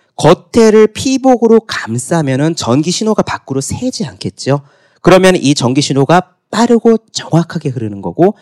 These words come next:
그때 우리가 머릿속에서 생각이 빠르든, 뭐 답이 빨리 나오든, 말을 잘하든, 뭐든지 그겁니다. 여기서 미엘린이 등장합니다. 미엘린이라는 거는요,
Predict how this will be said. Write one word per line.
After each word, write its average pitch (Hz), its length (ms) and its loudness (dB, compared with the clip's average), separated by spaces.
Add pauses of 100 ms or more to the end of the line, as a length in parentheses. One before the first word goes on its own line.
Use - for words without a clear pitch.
(200)
그때 - 380 -2
우리가 127 460 -2 (260)
머릿속에서 127 500 0
생각이 233 560 -4
빠르든, 123 480 -4 (240)
뭐 87 140 -4
답이 147 360 0
빨리 156 280 -2
나오든, 82 420 -8
말을 - 340 -2
잘하든, 127 440 -10 (260)
뭐든지 131 680 -4 (120)
그겁니다. 127 540 -10 (800)
여기서 208 720 2
미엘린이 117 600 -2
등장합니다. 90 720 -14 (140)
미엘린이라는 117 640 0
거는요, 92 400 -8